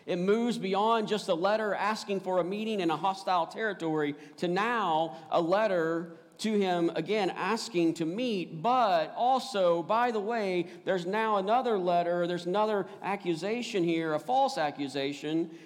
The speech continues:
that, that is that the, you are gonna overthrow the king. So it's escalating here, right?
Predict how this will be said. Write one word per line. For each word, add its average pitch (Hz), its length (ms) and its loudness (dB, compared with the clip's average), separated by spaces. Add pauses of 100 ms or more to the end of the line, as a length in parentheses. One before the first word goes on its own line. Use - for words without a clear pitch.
(120)
that, 185 440 0
that 170 140 2
is 190 340 0
that 190 420 0
the, 175 100 -4 (100)
you 226 240 0
are 214 60 2
gonna 196 180 2
overthrow 202 680 0
the 185 100 -2
king. 165 720 -2
So - 140 -2
it's 180 120 -2
escalating 185 680 -2
here, 139 180 -4
right? 170 340 -4